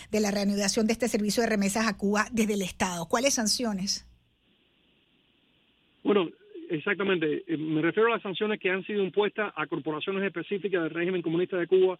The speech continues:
Speaker 2: Ellos habían creado una, una cadena de corporaciones en Europa y la América Latina para lavar y mover, eh, el dinero que le entraba a las Fuerzas Armadas por el turismo y otros negocios turbios.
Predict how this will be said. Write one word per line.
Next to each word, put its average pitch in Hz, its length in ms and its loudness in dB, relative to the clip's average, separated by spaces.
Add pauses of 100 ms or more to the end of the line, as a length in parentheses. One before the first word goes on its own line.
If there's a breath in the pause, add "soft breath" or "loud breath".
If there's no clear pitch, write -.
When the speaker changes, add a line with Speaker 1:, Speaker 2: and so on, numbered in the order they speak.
(380 soft breath)
Speaker 2:
Ellos 175 180 6
habían 208 180 4
creado 190 300 -2
una, 190 220 0
una 185 240 -4
cadena 180 400 -2
de 170 80 -4
corporaciones 160 520 -4
en 160 120 0
Europa 180 260 2 (240)
y 147 160 2
la 147 60 -4
América 170 240 0
Latina 170 320 -2
para 160 180 0
lavar 175 340 2 (320 soft breath)
y 160 380 6
mover, 165 540 2 (300)
eh, 147 500 0
el 156 160 -2
dinero 175 320 2
que 175 80 -2
le 160 80 0
entraba 170 400 0
a 160 120 -4
las 147 140 -2
Fuerzas 180 280 0
Armadas 170 280 -2
por 156 140 2
el 139 80 -2
turismo 170 340 2
y 156 40 2
otros 165 180 -4
negocios 156 380 -2
turbios. 180 340 2